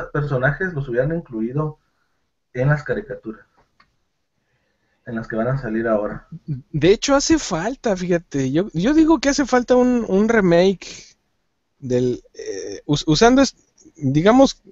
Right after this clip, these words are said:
Speaker 2: di-, digamos que estos son un remake de las G-, de los G uno. Pues hace un,
Speaker 1: Ujú.
Speaker 2: un, falta un remake también de la serie. Si
Speaker 1: De los
Speaker 2: metes
Speaker 1: G-,
Speaker 2: esa, si haces una serie y le metes estos diseños del G-, de, de I D W, va a estar muy bien.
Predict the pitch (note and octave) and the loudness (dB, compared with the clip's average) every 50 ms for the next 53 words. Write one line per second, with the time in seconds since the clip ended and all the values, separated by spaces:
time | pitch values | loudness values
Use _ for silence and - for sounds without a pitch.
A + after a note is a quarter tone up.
0 | _ _ - _ _ _ _ _ _ _ D3 D#3 F3+ - E3+ F3+ G#3 B3 C#4+ C#4+ | _ _ -20 _ _ _ _ _ _ _ -2 -2 0 2 2 4 6 6 6 4
1 | - - C4 B3 - - B3+ - B3 A#3+ B3 B3 B3 A#3+ A#3 G3+ F#3 F#3 F#3 F#3 | 4 4 2 2 2 0 0 2 4 4 4 4 4 4 4 4 4 4 2 4
2 | F3+ F#3+ F3+ D3+ C3 B2 A2+ A2 A2+ A2 - - - D3+ - C3 A#2 B2 C3 B2+ | 4 4 4 4 2 2 0 0 -2 -4 -4 -4 -4 -2 -2 0 0 0 0 0
3 | - - D#3+ E3+ F#3 F#3 F3+ D#3 - - _ _ _ _ _ _ _ - - D#3+ | 0 0 2 4 4 4 2 0 -2 -6 _ _ _ _ _ _ _ -2 -2 0
4 | - C#3+ C#3 C#3+ C#3+ C#3 C#3 F3+ F3 F#3 F#3 - _ - - D#3 D#3+ - G3 F3+ | 4 8 8 10 10 8 8 4 2 0 0 -2 _ -14 -12 -12 -4 2 2 2
5 | E3+ - F#3+ F#3+ G3 G3 F#3+ F#3 E3+ E3 E3 E3 - F3+ E3+ E3 E3 F3 E3+ F3 | 4 4 2 2 2 2 2 4 4 4 4 2 2 0 2 2 2 2 2 0
6 | D3+ A2 G#2+ - - E3 B3 C#4 C4 G3+ D#3 D3 C#3 C#3+ - - _ _ _ _ | 0 -2 -2 -2 -2 0 0 0 0 0 -2 -2 -4 -10 -16 -18 _ _ _ _
7 | _ _ _ _ _ _ _ - - C3 C#3+ F#3 G3+ - - - - A#3 G#3 G#3 | _ _ _ _ _ _ _ -2 2 4 4 4 4 4 4 4 4 4 4 4
8 | G#3 - - G#3+ G3+ F#3 - - - - _ - - - F3+ G3+ G#3+ A#3+ - B3 | 2 2 0 -2 -2 -4 -6 -10 -14 -20 _ -20 -2 0 0 0 0 0 -2 2
9 | B3 B3 B3 - G#3 F#3 F3+ F3 D3 A2 G2 - _ _ _ - _ _ - C3+ | 2 2 4 4 4 4 4 4 2 0 0 -4 _ _ _ -20 _ _ -2 0
10 | C3 C#3 E3 G3 - - A3 G#3+ F#3+ G#3 G3+ - - A#3 G#3 F#3+ D#3 - F3+ F#3 | 2 4 4 2 2 0 -4 -2 0 -2 -2 0 -2 -4 -4 -4 -2 0 2 2
11 | F#3+ F#3+ F3 D3 A#2+ A2 - - D#3+ C#3+ E2+ F#2 G#2 G#2 G#2 G2+ F#2+ F#2+ F#2 F2+ | 2 2 2 0 0 0 -2 -4 -6 -8 -6 -6 -6 -2 -2 0 0 -2 -2 -4
12 | F#2 - - G#2+ A2 C3 D3+ F3 F#3+ F#3+ F#3+ F3 D3 C3+ C3+ F3 D4 E4+ D#4 - | -6 -10 -8 -2 2 2 2 4 2 4 4 4 4 4 2 2 2 0 -4 -4
13 | - _ F3 C3+ B2+ A#2 G#2 G#2 G2+ G2+ G2+ C#3 E4+ G4 | -4 _ -2 -2 0 0 0 0 0 -2 -2 -2 -2 -2